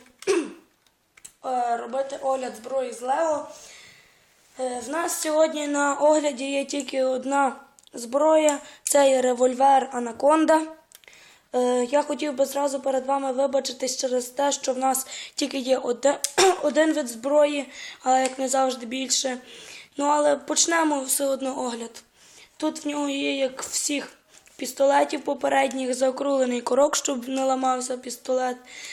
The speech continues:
Тут в нього є також курок, щоб відводити і стріляти.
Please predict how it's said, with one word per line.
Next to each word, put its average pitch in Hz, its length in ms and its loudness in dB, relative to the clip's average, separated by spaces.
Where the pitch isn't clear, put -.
Тут 302 240 -4
в 294 40 -2
нього 285 240 0
є 269 160 2
також 277 500 2
курок, 294 560 2
щоб 247 320 -4
відводити 262 680 0
і 247 60 -6
стріляти. 240 640 -8